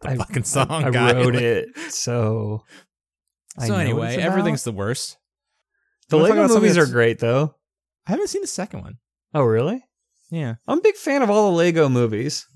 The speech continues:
Speaker 1: Okay. I saw the
Speaker 2: They're
Speaker 1: first one. I loved it.
Speaker 2: Yeah.
Speaker 1: I liked that it got Will Arnett a,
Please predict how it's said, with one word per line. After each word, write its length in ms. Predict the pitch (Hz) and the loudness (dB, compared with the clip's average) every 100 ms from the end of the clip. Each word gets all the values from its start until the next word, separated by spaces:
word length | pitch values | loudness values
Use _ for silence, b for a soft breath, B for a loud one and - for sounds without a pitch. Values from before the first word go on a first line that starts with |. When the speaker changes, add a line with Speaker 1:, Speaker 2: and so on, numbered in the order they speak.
| - _ _ _ _ _ _ _ 110 | -20 _ _ _ _ _ _ _ -10
Speaker 1:
Okay. 200 | 165 226 - _ - | -8 -10 -14 _ -2
I 120 | 143 | 0
saw 140 | 160 | 2
the 80 | - | 2
Speaker 2:
They're 80 | - | 0
Speaker 1:
first 140 | 185 | -4
one. 100 | 180 | -4
I 40 | 127 | -2
loved 220 | 127 165 | -4 -2
it. 120 | 143 - | -6 -2
Speaker 2:
Yeah. 120 | 143 | 0
Speaker 1:
I 20 | 143 | 2
liked 240 | 143 156 | 0 -2
that 100 | 147 | -4
it 40 | |
got 200 | 127 135 | -4 -4
Will 160 | 127 139 | -2 -2
Arnett 280 | 123 127 123 | -2 -2 -4
a, 160 | 104 | -6